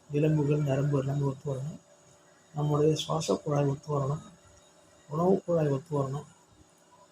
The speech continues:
இப்படி பல வி-, வி-, விஷயங்கள் நம்முடைய ஒத்து வரக்கூடிய ஒன்றாக மாற வேண்டும்.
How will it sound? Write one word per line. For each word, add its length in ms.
இப்படி 240
பல 360
வி-, 260
வி-, 300
விஷயங்கள் 580
நம்முடைய 540
ஒத்து 400
வரக்கூடிய 720
ஒன்றாக 600
மாற 400
வேண்டும். 440